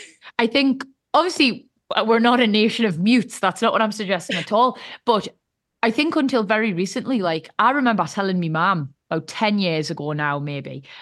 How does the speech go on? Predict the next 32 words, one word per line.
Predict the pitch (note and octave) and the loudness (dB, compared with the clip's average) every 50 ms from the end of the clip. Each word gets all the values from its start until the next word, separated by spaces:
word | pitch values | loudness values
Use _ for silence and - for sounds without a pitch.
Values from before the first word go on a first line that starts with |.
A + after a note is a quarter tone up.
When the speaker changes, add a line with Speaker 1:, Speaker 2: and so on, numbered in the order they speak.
| - _ | -10 _
Speaker 2:
that | E3 E3+ | -2 0
I | E3 | 0
was | D#3 E3 - | 0 -2 -4
going | - G3+ G3 F#3 F#3 | -2 -2 -2 -2 -2
to | - E3 | -4 -8
start | - - F3+ E3 D3+ C#3+ - - | -6 -4 -2 -2 -2 -4 -6 -6
therapy. | - D3+ D#3 D#3+ F3+ - G#3 D#3+ - - _ _ _ _ _ _ _ _ _ _ _ _ _ _ _ _ _ | -4 -2 -2 -2 -2 -4 -6 -8 -8 -12 _ _ _ _ _ _ _ _ _ _ _ _ _ _ _ _ _
And | G3 G3 F#3 F3 F#3 | -2 0 0 -2 -2
Speaker 1:
Mm-hmm. | F#3+ F3 | -4 -4
Speaker 2:
she | E3+ E3 D3+ D3+ A3+ G3+ A3 A#3+ A#3 | -4 -4 -4 -2 -2 -2 0 -2 -2
was | G3 F#3 F#3+ F#3+ F3 E3 - - - - - - _ _ _ _ _ _ _ | -2 0 0 0 0 -2 -4 -8 -14 -18 -18 -18 _ _ _ _ _ _ _
mortified | D#3 D#3 C3+ D3+ D#3+ D#3 D#3 E3 D#3+ - F3+ D3+ - D#3+ E3 F3+ G3+ - - - - _ _ | -14 -10 -6 -4 -2 -2 -2 -4 -4 -6 -8 -6 -6 -6 -8 -8 -8 -10 -16 -20 -20 _ _
that | - D#3+ D#3 | -10 -6 -4
I | D#3 D3 | -4 -4
was | C#3+ D3 C#3+ | -4 -6 -8
gonna | - - D3+ D3+ | -8 -8 -8 -8
go | C#3+ - D3 D3+ | -8 -8 -8 -8
to | - D3 | -8 -8
therapy. | - D3+ D3+ D3+ - E3+ E3+ - | -10 -8 -8 -8 -8 -10 -10 -8
She | D#3 D#3 D#3 D#3 D3+ D#3 D#3 | -8 -6 -6 -4 -4 -2 -2
was | D#3+ D#3+ | 0 0
Speaker 1:
Oh, | |
Speaker 2:
like, | E3 G3 F3 | 0 0 -2
Speaker 1:
was | E3 F#3 F3+ | -2 -4 -4
she | - - C4 | 0 2 2
Speaker 2:
she | B3+ | 4
Speaker 1:
like, | B3 A3+ G3 F3+ F#3 | 4 2 0 0 0
"There's | A3 A3+ A3 | 0 0 0
nothing | F#4+ A#4+ - C#5 G#4 C4 | -2 0 0 2 2 2
wrong | F#3+ D#3+ D3+ | 2 2 0
with | D#3 D#3+ D#3+ | 0 0 2
you"? | E3 F3 G3+ B3+ C4+ - - | 2 2 2 0 -4 -6 -16